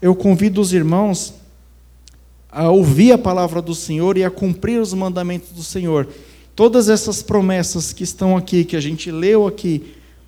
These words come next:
pra aqueles que forem obedientes, elas vão fazer parte da sua vida naturalmente. Você não precisa ficar pedindo, né? Você tem que buscar o abençoador, irmão. Você não tem que buscar a bênção.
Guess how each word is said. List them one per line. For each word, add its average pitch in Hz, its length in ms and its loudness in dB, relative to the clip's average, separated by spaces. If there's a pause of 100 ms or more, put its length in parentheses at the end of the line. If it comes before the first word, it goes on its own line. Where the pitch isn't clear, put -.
(100)
pra 165 260 0 (100)
aqueles 170 420 -2
que 170 140 -4
forem 170 280 -4
obedientes, 160 920 -6 (240)
elas 156 260 -4
vão 175 160 -4
fazer 170 320 -4
parte 165 320 -4
da 170 140 -4
sua 170 180 -4
vida 175 320 -4
naturalmente. 196 800 -2
Você 139 240 -8
não 185 180 -4
precisa 180 640 -8 (220)
ficar 180 320 -6
pedindo, 147 640 -4
né? 160 220 -4 (1120)
Você 170 220 -4
tem 175 160 4
que 185 140 2
buscar 180 340 0
o 185 140 4
abençoador, 180 960 2
irmão. 113 280 -2
Você 139 240 -6
não 165 160 -2
tem 185 140 -6
que 175 100 -6
buscar 165 440 -6
a 160 40 -2
bênção. 120 560 -6